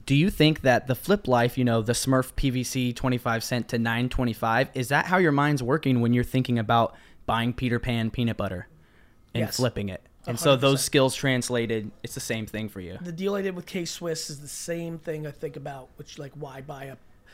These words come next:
Speaker 2: plush elf,
Speaker 1: How many
Speaker 2: right?
Speaker 1: pairs of O ones you got dead stock?
Speaker 2: O ones?
Speaker 1: Yeah.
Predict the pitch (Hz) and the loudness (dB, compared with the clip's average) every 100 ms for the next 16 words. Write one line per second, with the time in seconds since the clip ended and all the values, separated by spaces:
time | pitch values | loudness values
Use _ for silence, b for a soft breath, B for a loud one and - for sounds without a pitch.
0 | b b - - - - _ - - 175 | b b -20 -20 -20 -20 _ -16 -6 -6
1 | 143 - - - - - - - - 131 | -4 -8 -10 -16 -20 -20 -20 -10 0 4
2 | 127 113 131 123 117 117 113 113 113 107 | 4 4 6 6 4 4 4 4 2 2
3 | 104 104 101 - - 107 101 - 104 - | 0 0 -2 -6 -4 -2 -2 -2 -2 -4
4 | - - - 175 180 190 208 294 - - | -12 -20 -12 -4 -2 -2 -4 -6 -10 -4
5 | 120 107 | 0 0